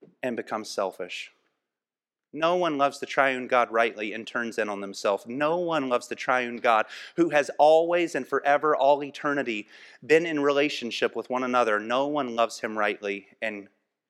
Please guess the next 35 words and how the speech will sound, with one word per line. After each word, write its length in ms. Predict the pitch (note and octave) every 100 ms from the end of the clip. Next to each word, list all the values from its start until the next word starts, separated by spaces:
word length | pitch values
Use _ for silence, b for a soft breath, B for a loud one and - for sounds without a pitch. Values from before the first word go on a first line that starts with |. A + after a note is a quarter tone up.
| _
ends 220 | A2+ A2+ G#2+
up 180 | G2+
in 60 | G2+
isolation. 720 | G2 F#2 F#2+ F2+ - E2 F#2 _ _ _ _ _ _ _ _ _ _ _
It's 160 | A#2 -
impossible. 680 | B2 E3+ F3+ - F2 D2+ - _ _ _ _ _ _ _ _ _
The 80 | D3
most 240 | D3+ C#3 -
natural 480 | C3 C#3+ F#3 F3
thing 260 | D#3 E3 D3+
that 120 | B2+
we 140 | B2+ B2+
can 180 | B2
do 400 | A2+ A#2+ G#2+ F#2+
as 140 | G2+ G#2+
we 140 | A2+
grow 360 | A2 A2+ A#2+ B2
to 160 | -
love 260 | A2+ A2+ -
God 340 | G#2+ G2+ G2+
is 160 | G2 G#2+
also 460 | A2+ A2+ - B2+ A2
grow 360 | - G#2 G#2
to 180 | G2+ A2
love 320 | F#2+ G2+ G2+ _ _
others, 380 | G2+ G2 G2 G2+
especially 920 | G2 - - - - - A2+ G#2 G2+ _ _ _ _ _
those 320 | A#2+ A2 G#2
in 60 | G#2
the 80 | F#2+
household 440 | G2 F#2+ F#2+ F#2
of 80 | -
faith. 400 | F#2 E2+ - - _ _ _ _ _ _ _ _ _ _ _ _ _ _ _
Now, 260 | E3 D#3 D#3
there's 460 | E3 D#3+ - -